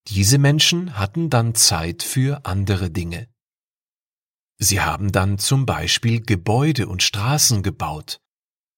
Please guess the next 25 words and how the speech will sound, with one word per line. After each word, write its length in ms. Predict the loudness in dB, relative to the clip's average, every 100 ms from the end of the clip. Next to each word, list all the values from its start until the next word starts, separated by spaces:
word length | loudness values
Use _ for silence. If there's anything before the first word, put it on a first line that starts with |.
| _ _ _ _ _
Nach 380 | -4 -2 -2 -4
und 240 | -10 -6
nach 440 | 2 2 2 0 -10 -2
sind 380 | 0 0 -2
größere 560 | -2 0 2 2 0 0
Städte 400 | 2 0 0 -2
entstanden. 800 | -2 -2 -2 -4 -8 -12 -14 -20 _ _ _ _ _ _ 2
Die 100 | 4
Menschen 440 | 4 4 0 0
machten 560 | 0 -2 -2 -2 -2 -2
technische 640 | -4 -2 -2 0 0 -2
Erfindungen. 800 | -4 -4 -4 -2 -4 -6 -14 -20 _ _ _ _ _ _
Sie 220 | -6 -2
schmolzen 800 | 0 2 2 2 2 0 -2 -2 -4
Erze 600 | -4 -2 0 0 0 -2 _ -20 -6
und 220 | -2 0
bauten 500 | 2 2 4 2 2
Werkzeuge 760 | 2 0 -2 -2 0 0 0 -2
aus 260 | -2 -2
Bronze 640 | -2 0 2 2 2 0 -2 -10 -20 _
und 160 | -2 -2
später 500 | 0 2 4 2 2
auch 160 | -2
aus 280 | -4 -4 -2
Eisen. 580 | 0 0 2 0 -4 -14